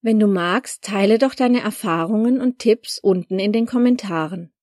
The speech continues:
Das war's für heute. Wenn dich die Idee anspricht, dein Zuhause mit Homöopathie zu einem positiven Ort zu machen, dann wünsche ich dir viel Freude beim Ausprobieren.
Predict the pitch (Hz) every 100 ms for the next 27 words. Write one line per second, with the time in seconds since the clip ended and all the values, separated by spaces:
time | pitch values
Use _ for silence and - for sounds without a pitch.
0 | _ _ _ _ _ _ _ _ - 208
1 | - 214 208 - 196 175 160 - 139 _
2 | _ _ _ - 233 220 - 208 196 196
3 | - 208 370 - - 196 - - 202 220
4 | 214 185 180 196 214 208 190 196 190 175
5 | 190 - - 233 - - 185 185 - 214
6 | 262 - 208 190 - 233 - - 196 160
7 | 190 247 - _ _ 240 226 208 202 202
8 | - 190 - 226 214 - 180 180 180 175
9 | 156 165 - 170 160 160 151